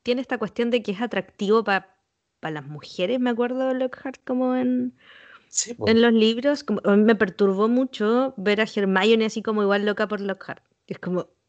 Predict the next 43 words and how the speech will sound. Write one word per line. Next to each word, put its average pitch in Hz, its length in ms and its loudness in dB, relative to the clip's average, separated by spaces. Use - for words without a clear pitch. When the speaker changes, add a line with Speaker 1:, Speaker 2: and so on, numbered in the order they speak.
Speaker 2:
<laughs> - 300 -6
Speaker 1:
"What?". 320 600 -4
Speaker 2:
Sí, - 480 -4
Speaker 1:
Yo 233 60 6
siento 277 220 2
Speaker 2:
o - 60 0
Speaker 1:
que 294 60 0
es - 40 0
Speaker 2:
sea 269 200 4
Speaker 1:
como, 240 120 -8
¿cachai 285 320 0
que 339 100 -2
a 277 40 -2
todos 247 180 6
en 269 120 4
la 285 80 2
vida 294 180 2
nos 285 160 0
ha 269 60 2
gustado 269 380 -2
un 302 100 -6
pastel? 269 560 0
Speaker 2:
<laughs> - 1300 -6
Sí. - 420 -10
Speaker 1:
<laughs> - 40 -20
Yo 220 80 -18
siento 262 80 0
Speaker 2:
Te - 60 2
Speaker 1:
que 294 80 2
Speaker 2:
creo, 120 260 6
¿ah? 139 180 -2
Te 156 120 -6
creo. 104 280 0
Speaker 1:
de 226 180 2
más, 208 320 0
sí. 190 360 -4
Yo 214 160 -4
t-, 151 160 -8
ya, 160 260 -2
también 240 260 2
te 330 100 -2
creo. 196 360 2
<laughs> 185 40 -4